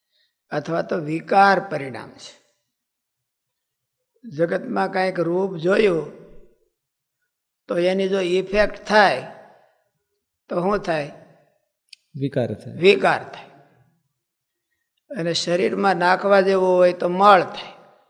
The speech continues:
Speaker 1: અને શરીરમાં નાખવા જેવું ન હોય તો વિકાર થાય. અને ભગવાનના જે, ભગવાનના મૂર્તિમાં જે પંચ વિષય છે, એ બધા આનંદ પરિણામ છે. એ વિકાર પરિણામ કે મળ પરિણામ નથી, ઉલટા વિકાર એના નાશ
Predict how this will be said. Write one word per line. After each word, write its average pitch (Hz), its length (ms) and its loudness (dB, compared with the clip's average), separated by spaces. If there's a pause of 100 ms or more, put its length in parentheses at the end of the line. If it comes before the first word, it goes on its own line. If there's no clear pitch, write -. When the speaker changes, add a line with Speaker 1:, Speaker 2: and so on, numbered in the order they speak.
(1400)
Speaker 1:
અને 160 140 -6
શરીરમાં 185 540 -2
નાખવા 175 440 0
જેવું 180 360 0
ન 170 100 -2
હોય 175 360 4
તો 160 160 -4
વિકાર 175 500 2
થાય. - 400 -18 (1160)
અને 165 220 -10
ભગવાનના 185 800 -2
જે, 190 180 0
ભગવાનના 185 1160 -2 (260)
મૂર્તિમાં 175 720 -2
જે 190 120 -2
પંચ 180 340 -4
વિષય 170 420 -4
છે, 160 160 -8
એ 170 160 -4
બધા 160 260 -6
આનંદ 170 580 -4
પરિણામ 117 500 -14
છે. - 260 -20 (1120)
એ 180 160 -8
વિકાર 185 500 0
પરિણામ 180 480 -4
કે 180 160 -8
મળ 165 400 -2
પરિણામ 160 440 -8
નથી, 147 240 -14
ઉલટા 175 360 -4
વિકાર 165 540 -2
એના 170 240 -4
નાશ 151 440 -4